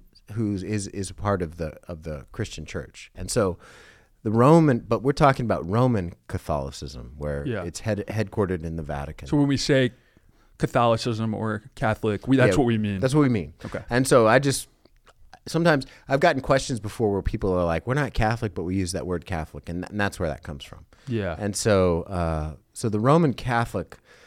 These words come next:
Speaker 1: so it is, I mean, we, we live in an area where there's a lot of people that are Roman Catholic, and a lot of,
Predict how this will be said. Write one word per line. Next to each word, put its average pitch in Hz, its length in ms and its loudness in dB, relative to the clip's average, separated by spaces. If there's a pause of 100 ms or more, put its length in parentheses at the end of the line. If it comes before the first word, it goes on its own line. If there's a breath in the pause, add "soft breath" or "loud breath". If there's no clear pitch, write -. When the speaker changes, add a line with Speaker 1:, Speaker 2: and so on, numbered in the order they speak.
(600 soft breath)
Speaker 1:
so 185 160 10
it 185 80 12
is, 185 260 12
I - 40 -8
mean, 156 140 4
we, 165 180 6
we 151 160 2
live 156 160 6
in 151 60 6
an 139 120 6
area 131 240 8
where 127 120 6
there's 117 160 2
a 117 60 4
lot 110 180 4
of 113 80 -4
people 113 240 0
that 110 140 0
are 104 40 0
Roman 101 280 -2
Catholic, 98 420 -4
and 95 100 -4
a 92 40 -2
lot 101 220 2
of, 92 320 -2